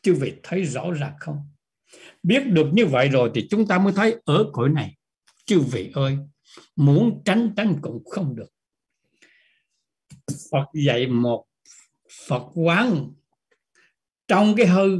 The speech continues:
trong ly nước chúng ta uống này này, này. Có tám mươi bốn ngàn con vi trùng. Phật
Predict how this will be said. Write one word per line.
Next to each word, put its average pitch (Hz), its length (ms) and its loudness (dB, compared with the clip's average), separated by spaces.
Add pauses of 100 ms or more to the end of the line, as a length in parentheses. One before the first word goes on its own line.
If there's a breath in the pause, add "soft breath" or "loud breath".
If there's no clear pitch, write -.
(120)
trong 208 200 2
ly 196 200 4
nước 254 220 2
chúng 214 160 -2
ta 202 80 0
uống 196 380 0
này 147 100 2
này, 117 160 -2
này. 101 160 -12 (1500 soft breath)
Có 214 240 -2
tám 277 720 4
mươi 202 120 6
bốn 226 240 4
ngàn 120 300 0 (100)
con 175 240 0
vi 151 240 0
trùng. 143 180 -8 (1600)
Phật 143 180 -4